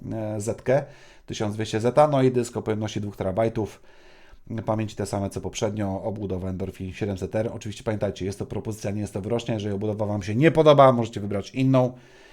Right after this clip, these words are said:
Jeżeli Wam na przykład karta graficzna nie pasuje pod kątem wyglądu, designu, też wybieracie inną, czy chcecie m-, mieć, powiedzmy, lepsze chłodzenie na karcie, to wiadoma sprawa, dopłacacie,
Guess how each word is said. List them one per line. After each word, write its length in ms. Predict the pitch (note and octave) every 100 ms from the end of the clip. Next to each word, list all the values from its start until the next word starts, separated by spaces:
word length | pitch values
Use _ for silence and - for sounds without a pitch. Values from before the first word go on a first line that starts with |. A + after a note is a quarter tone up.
| - -
Jeżeli 480 | A2+ A2+ A2 G#2+ G#2+
Wam 200 | G#2+ G#2
na 80 | G2+
przykład 220 | - G#2+
karta 260 | - G#2+ A2
graficzna 300 | G#2 G#2 G#2+
nie 100 | G#2+
pasuje 300 | G#2 A#2 G#2
pod 140 | A2+
kątem 300 | A#2+ A2+ A#2+
wyglądu, 360 | B2+ C#3 C3+ C3+
designu, 500 | C#3 D3 F3 D#3+ C3
też 200 | G2+ F#2
wybieracie 380 | G#2 A2 -
inną, 200 | C#3 D3
czy 100 | B2
chcecie 280 | G2+ F#2+ -
m-, 220 | G2+ G#2
mieć, 160 | G#2 G2+
powiedzmy, 300 | - G#2+ A2
lepsze 200 | A2 A#2
chłodzenie 300 | B2+ B2+ C3+
na 80 | B2
karcie, 340 | B2+ A#2+ A#2+
to 100 | B2
wiadoma 260 | A#2+ G#2+ G#2
sprawa, 320 | - G2 F#2+
dopłacacie, 580 | G2 F#2 F#2 F#2+ -